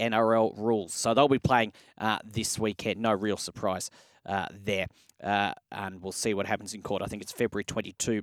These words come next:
They're up in court. Uh, oh four five seven, seven three six, seven three six, or to the open line we go, one three hundred oh one eleven seventy. Jason from Blacktown is on the line. Morning to you, Jason.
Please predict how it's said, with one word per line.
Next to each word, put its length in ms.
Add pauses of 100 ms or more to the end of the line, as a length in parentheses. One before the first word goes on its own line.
(120)
They're 160
up 260
in 160 (100)
court. 260 (260)
Uh, 140
oh 120
four 180
five 240
seven, 320
seven 300
three 240
six, 300
seven 280
three 280
six, 280
or 120
to 100
the 140
open 240
line 180
we 80
go, 300
one 200
three 200
hundred 280
oh 160
one 200
eleven 380
seventy. 360
Jason 400
from 380
Blacktown 520
is 140
on 80
the 80
line. 220
Morning 220
to 100
you, 60
Jason. 500